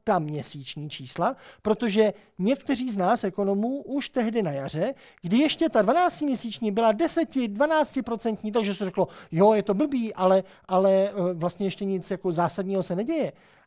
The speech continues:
Ale na těch měsíčních datech už bylo jasný, že ty ceny pádí čtyřiadvacetiprocentním ročním tempem,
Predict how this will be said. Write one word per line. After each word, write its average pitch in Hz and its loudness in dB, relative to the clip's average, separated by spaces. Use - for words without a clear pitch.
Ale 202 6
na 208 4
těch 208 -2
měsíčních 175 -4
datech 175 -6
už 180 -6
bylo 202 0
jasný, 202 -4
že 160 0
ty 143 -2
ceny 269 0
pádí 208 -2
čtyřiadvacetiprocentním 196 -2
ročním 160 -6
tempem, 202 -4